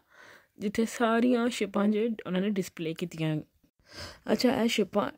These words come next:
ਇੰਨੀਆਂ ਕੁ ਖੂਬਸੂਰਤ ਹੈਗੀਆਂ, ਤੁਹਾਨੂੰ ਯਕੀਨ ਨਹੀਂ ਆਉਂਦਾ ਕਿ, ਲਾਈਕ, ਛੋਟੇ ਮਾਡਲ 'ਤੇ ਉਹਨਾਂ ਨੇ ਇੰਨੀ ਮਿਹਨਤ ਕੀਤੀ ਹੈ ਤੇ ਬੜੇ ਮਾਡਲ 'ਤੇ ਉਹਨਾਂ ਨੇ ਕਿਤਨੀ ਮਿਹਨਤ ਕੀਤੀ ਹੋਏਗੀ ਤੇ ਉਹ ਕਿੰਨ-, ਕਿੰਨੇ ਕੁ ਹਿਊਜ ਹੋਣਗੇ। ਜੀ, ਅਸੀਂ ਹੁਣ ਗਾੜੀ ਤੋਂ ਜਾਂਦੇ ਪਏ ਹਾਂ ਬੱਸਾਂ ਦੀ ਤਰਫ।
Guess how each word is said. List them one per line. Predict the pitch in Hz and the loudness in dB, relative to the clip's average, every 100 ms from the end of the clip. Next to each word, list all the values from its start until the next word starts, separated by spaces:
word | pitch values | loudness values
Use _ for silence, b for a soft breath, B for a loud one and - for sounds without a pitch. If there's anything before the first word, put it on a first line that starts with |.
| - | -4
ਇੰਨੀਆਂ | 175 185 196 | 0 2 2
ਕੁ | 240 269 | 0 0
ਖੂਬਸੂਰਤ | 240 226 190 170 196 214 | 0 -2 -2 -2 0 0
ਹੈਗੀਆਂ, | 160 151 156 196 B B B _ - | 0 0 -2 -4 B B B _ 0
ਤੁਹਾਨੂੰ | 190 214 | 4 4
ਯਕੀਨ | 220 - 202 220 | 4 2 2 4
ਨਹੀਂ | 254 247 | 6 4
ਆਉਂਦਾ | 160 151 160 | 2 0 0
ਕਿ, | 175 208 220 b b b b b - 185 | 0 -2 -2 b b b b b -6 -2
ਲਾਈਕ, | 170 147 - - | 0 0 -4 -12
ਛੋਟੇ | - 202 - | 0 2 4
ਮਾਡਲ | 254 233 185 180 202 | 4 4 4 2 0
'ਤੇ | 208 | 0
ਉਹਨਾਂ | 190 180 | 0 0
ਨੇ | 190 170 | 0 0
ਇੰਨੀ | 196 220 | 2 2
ਮਿਹਨਤ | 196 175 170 185 233 | 2 2 0 0 -4
ਕੀਤੀ | 175 - 151 | -8 -6 -2
ਹੈ | 175 | -2
ਤੇ | 233 | -2
ਬੜੇ | 214 165 165 202 | -4 2 4 6
ਮਾਡਲ | 247 196 196 | 6 4 2
'ਤੇ | 214 | 2
ਉਹਨਾਂ | 233 214 | 2 4
ਨੇ | 220 | 0
ਕਿਤਨੀ | - 185 - 233 | -2 -12 -4 2
ਮਿਹਨਤ | 277 240 185 196 | 4 4 2 -2
ਕੀਤੀ | 185 190 | -2 0
ਹੋਏਗੀ | 180 185 214 | 0 -2 -6
ਤੇ | 247 - | -6 -4
ਉਹ | 202 214 _ - | -2 -2 _ 0
ਕਿੰਨ-, | 208 208 190 - _ | 2 2 0 -6 _
ਕਿੰਨੇ | 269 262 262 | 4 6 6
ਕੁ | 262 | 2
ਹਿਊਜ | 254 - 226 233 233 | 0 4 6 6 6
ਹੋਣਗੇ। | 190 147 156 165 156 - _ _ _ _ _ - | 4 2 -2 -4 -4 -8 _ _ _ _ _ -12
ਜੀ, | - B B B B - | -12 B B B B -4
ਅਸੀਂ | 208 214 202 | -2 2 4
ਹੁਣ | 190 | 4
ਗਾੜੀ | 165 180 175 | 6 6 6
ਤੋਂ | 175 190 | 4 0
ਜਾਂਦੇ | 196 165 165 | 0 0 0
ਪਏ | 170 170 | -2 -2
ਹਾਂ | 170 | -2
ਬੱਸਾਂ | 185 175 190 180 | -2 -2 -2 0
ਦੀ | 175 | 0
ਤਰਫ। | 170 143 | 0 -2